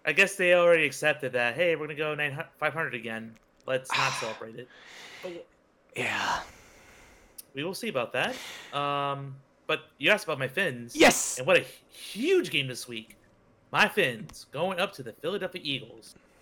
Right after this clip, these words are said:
Speaker 1: It is, we're gonna settle this feud once and for all between two Alabama quarterbacks that are part of a successful national championship run. So, Jalen Hurts versus Tua. It's a matchup that I've been looking for all year.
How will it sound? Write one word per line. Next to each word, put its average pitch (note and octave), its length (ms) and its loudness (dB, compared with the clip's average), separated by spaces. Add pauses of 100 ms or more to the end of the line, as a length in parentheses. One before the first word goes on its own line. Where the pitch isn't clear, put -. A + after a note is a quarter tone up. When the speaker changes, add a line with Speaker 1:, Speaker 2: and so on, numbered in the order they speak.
(180)
Speaker 1:
It C#3+ 100 2
is, C3+ 680 0
we're C#3+ 80 -10
gonna D3 120 -8
settle F#3 200 0
this F3 100 -8
feud F3+ 180 -8
once G3 160 -6
and G#3 80 -12
for G3+ 100 -4
all E3+ 140 0
between B2+ 440 -10
two B3+ 260 -8
Alabama A3 360 -4
quarterbacks C3 600 -4 (360)
that D3+ 100 0
are D#3 60 -2
part F#3 240 -2
of F3 80 -8
a C3+ 100 -4
successful E3 420 -4
national C#3+ 320 -6
championship C3+ 480 -12
run. G#2+ 140 -18 (720)
So, F#3 440 2
Jalen A3 300 -2
Hurts A#3 280 -4
versus E3 300 -12
Tua. B2+ 420 -4 (640)
It's B2+ 140 -14
a D3+ 60 -10
matchup F3 300 2
that F3 40 2
I've E3+ 100 4
been D#3+ 80 -12
looking E3 180 -8
for D#3+ 180 -2
all D#3+ 180 0
year. G3 360 -4